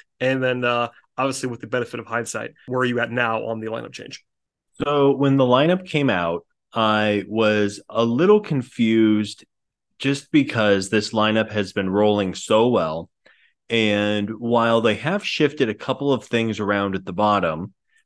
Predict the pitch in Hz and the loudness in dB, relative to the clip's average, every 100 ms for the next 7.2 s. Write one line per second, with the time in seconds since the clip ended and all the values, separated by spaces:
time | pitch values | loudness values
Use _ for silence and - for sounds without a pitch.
0 | _ 107 104 - - 107 101 95 95 92 | _ -2 0 -2 -6 -2 0 2 0 -2
1 | - 107 98 95 92 - 95 90 120 139 | -4 -2 0 -2 -6 -6 -4 0 4 4
2 | - 120 110 104 90 92 92 85 90 110 | 4 2 4 2 0 -4 -4 -6 2 4
3 | 107 104 101 101 90 90 82 _ _ _ | 6 6 6 4 2 -4 -4 _ _ _
4 | - 90 - 113 113 107 95 101 101 101 | -8 -6 -6 0 2 2 2 2 2 2
5 | 92 104 98 90 90 85 - 165 139 110 | 2 0 0 0 -2 -2 0 2 2 0
6 | - - - _ 131 131 117 156 208 165 | -6 -20 -20 _ 2 4 2 2 6 6
7 | 110 | 4